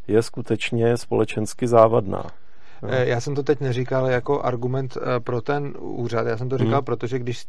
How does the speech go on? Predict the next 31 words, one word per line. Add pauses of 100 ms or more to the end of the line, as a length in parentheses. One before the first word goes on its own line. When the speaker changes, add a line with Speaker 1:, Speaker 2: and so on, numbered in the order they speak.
(120)
Speaker 2:
s
tímhletím
seznamuju
lidi
normálně,
když
se
s
nima
bavím, (120)
Speaker 1:
Hmm. (200)
Speaker 2:
eh,
tak
tomu
mají
tendenci
nevěřit. (160)
Eh, (340)
mají
tendenci
nevěřit
tomu,
že
když
je
spáchaná
formální
stránka
přestupku, (360)
že
to